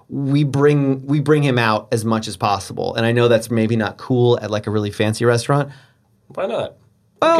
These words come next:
Speaker 2: cares?
Speaker 1: don't, I don't, I
Speaker 2: Yeah.
Speaker 1: don't care. We don't care.
Speaker 2: Yeah.
Speaker 1: We're like, and, and he's wonderful. Theo is great. He sleeps or he hangs out. And I think, like, half of our pictures are of us at restaurants with Theo on my lap and me, like,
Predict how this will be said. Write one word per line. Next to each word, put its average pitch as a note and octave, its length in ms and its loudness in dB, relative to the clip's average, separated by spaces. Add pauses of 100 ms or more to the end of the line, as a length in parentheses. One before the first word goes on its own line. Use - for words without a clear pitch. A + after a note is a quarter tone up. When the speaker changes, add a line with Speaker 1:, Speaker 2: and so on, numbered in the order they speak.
(100)
Speaker 2:
cares? - 200 0
Speaker 1:
don't, - 100 0
I C4+ 80 0
don't, G3 240 -6
I D#3 160 0
Speaker 2:
Yeah. A#3 60 4
Speaker 1:
don't E4+ 160 4
care. C#4+ 280 0
We D#3+ 240 2
don't D4+ 200 4
care. E3 300 6
Speaker 2:
Yeah. A3 100 2
Speaker 1:
We're E3+ 120 8
like, F#3+ 300 2
and, E3 320 4
and E3+ 200 4
he's F3+ 200 0
wonderful. F#3 440 0
Theo E3 280 4
is F3 100 2
great. F3+ 300 2
He A2+ 100 0
sleeps E3 500 -2
or B2+ 80 4
he A#2+ 80 4
hangs C#3+ 240 2
out. D3+ 280 2 (320)
And C#3 260 2
I C3+ 100 2
think, D3+ 360 -2 (100)
like, A#2 240 0
half C3 260 0
of A#2+ 80 -2
our B2 100 2
pictures B2+ 540 -2 (380)
are A2+ 280 4
of G#2 200 2 (120)
us A#2 400 0 (560)
at A2 180 -2
restaurants A2+ 680 -2 (240)
with - 240 -4
Theo A2 300 2
on G#2+ 240 -2
my G#2 160 0
lap G#2 500 -2
and A2 160 -2
me, A2 240 -2
like, G2 280 -4